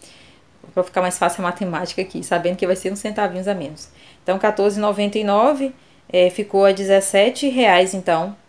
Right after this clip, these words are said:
esse barroco, sendo que aqui eu compro ele a dezenove reais, tá? No lugar mais barato eu acho dezenove reais. Então, eu já fiquei aqui no lucro, né? Ficou a dezessete reais cada um. Esse aqui foi tre-, é, quatorze e no-,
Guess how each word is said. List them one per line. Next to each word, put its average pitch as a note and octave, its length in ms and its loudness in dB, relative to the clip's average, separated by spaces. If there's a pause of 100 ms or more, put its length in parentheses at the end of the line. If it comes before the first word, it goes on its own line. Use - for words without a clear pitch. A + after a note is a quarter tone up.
(140)
esse F3 240 -6
barroco, E3+ 600 -2
sendo F#3+ 260 -6
que F#3+ 100 -8
aqui F3+ 300 -4
eu F#3 100 -2
compro F3+ 380 -8
ele E3+ 240 -2
a E3+ 60 2
dezenove E3+ 480 -4
reais, F#3+ 520 0
tá? F#3+ 200 -4
No G#3 80 -8
lugar E3 200 -4
mais F#3 160 -4
barato E3+ 440 -2
eu D#3+ 40 -4
acho D#3+ 220 -6
dezenove D#3+ 400 -10
reais. E3+ 460 -6 (520)
Então, F3+ 180 -2
eu F#3+ 40 -2
já F#3+ 80 -2
fiquei G3 360 -6
aqui G3 300 -8
no A#3 200 -4
lucro, F3+ 320 -6
né? G3 240 -6 (400)
Ficou - 260 -4
a E3 60 2
dezessete F3 680 -2
reais F#3 560 0 (300)
cada F#3+ 320 2
um. D3 180 -6 (1300)
Esse B3+ 260 6
aqui G3 320 -2
foi G3 240 -2
tre-, G3+ 500 2
é, F3+ 280 4
quatorze A#3 680 2
e G#3+ 180 -2
no-, F#3+ 260 -4